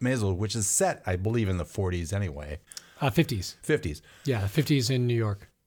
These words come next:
Speaker 1: Yeah, great show. Just an unbelievable show. I love the show. And, and a lot of swearing, but if Shelley can get through it, you know the show's even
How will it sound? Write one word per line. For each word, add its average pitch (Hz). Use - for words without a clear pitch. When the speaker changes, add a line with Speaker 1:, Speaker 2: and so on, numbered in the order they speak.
Speaker 1:
Yeah, 139
great 175
show. 87
Just 202
an 113
unbelievable 101
show. 78
I 110
love 120
the 101
show. 92
And, 104
and 110
a 127
lot 139
of 127
swearing, 110
but 104
if 98
Shelley 131
can 110
get 113
through 127
it, 101
you 107
know 107
the 92
show's 101
even 92